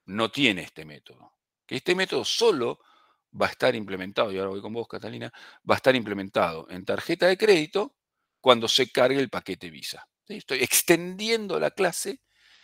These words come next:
para algo que solo va a existir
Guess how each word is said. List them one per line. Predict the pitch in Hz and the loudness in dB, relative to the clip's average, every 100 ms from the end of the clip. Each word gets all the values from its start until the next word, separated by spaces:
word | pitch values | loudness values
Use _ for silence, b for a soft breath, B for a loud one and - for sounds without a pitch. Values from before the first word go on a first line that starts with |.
| b b | b b
para | - 131 | 4 6
algo | 175 175 | 8 4
que | - 175 214 - b b _ _ | 2 4 4 2 b b _ _
solo | - 220 208 202 208 _ _ _ | 2 4 4 2 0 _ _ _
va | - 104 127 | -16 4 8
a | 190 | 8
existir | - 170 - 233 240 | 6 -6 -6 -6 -8